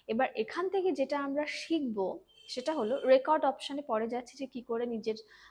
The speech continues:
ভয়েস আপনি রেকর্ড করতে পারেন, কি করে এখান থেকে, আহ, রেকর্ড করে পরে সেটা আপনি শুনতে পারেন।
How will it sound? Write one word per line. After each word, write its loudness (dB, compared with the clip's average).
ভয়েস 0
আপনি -4
রেকর্ড -2
করতে -4
পারেন, -6
কি -14
করে -4
এখান -10
থেকে, -4
আহ, -4
রেকর্ড 0
করে 0
পরে -2
সেটা -6
আপনি -6
শুনতে -4
পারেন। -4